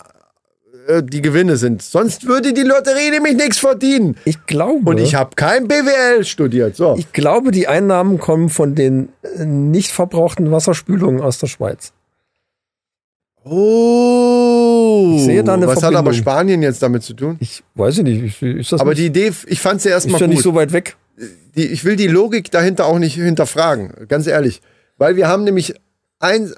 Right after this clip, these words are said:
Speaker 1: äh, eine Million zweihundertfünfzigtausend, also
Speaker 2: Ja, scheiß auf die Logik.
Speaker 1: Ja, haben wir gewonnen.
Speaker 2: <laughs> Wen interessiert?
Speaker 1: Steht hier ganz klar. So, und wir brauchen uns, wir brauchen nicht mehr machen. Ach so, übrigens, äh,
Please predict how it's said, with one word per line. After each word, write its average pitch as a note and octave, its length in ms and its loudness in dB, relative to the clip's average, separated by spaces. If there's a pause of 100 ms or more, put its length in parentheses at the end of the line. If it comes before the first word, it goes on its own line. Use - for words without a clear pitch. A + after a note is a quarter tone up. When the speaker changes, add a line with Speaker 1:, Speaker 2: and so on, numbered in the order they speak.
Speaker 1:
äh, E3 60 -2
eine E3 420 2
Million G#3 380 2
zweihundertfünfzigtausend, F3+ 1200 -2
also A#2+ 320 0
Speaker 2:
Ja, E3+ 480 0 (220)
scheiß D#3+ 260 0
auf F3+ 120 0
die F#3+ 100 0
Logik. G3+ 420 0 (480)
Speaker 1:
Ja, D3 200 -2 (300)
haben D3+ 180 -2
wir E3 120 2
gewonnen. D#3+ 480 0
Speaker 2:
<laughs> - 60 -20
Wen C3+ 160 -8
interessiert? D#3+ 500 -2
Speaker 1:
Steht G#3+ 200 0
hier A3 120 0
ganz A#3 260 -2
klar. F#3+ 380 0 (460)
So, F#3 180 2
und F3 140 0
wir F#3 120 0
brauchen F#3+ 380 0
uns, E3 280 -6
wir C#3+ 140 -2
brauchen D#3 360 0
nicht F3+ 240 -4
mehr D#3+ 280 0
machen. B2 440 -4 (600)
Ach C3 80 -2
so, A3 140 0
übrigens, F#3+ 520 0 (540)
äh, C3+ 280 2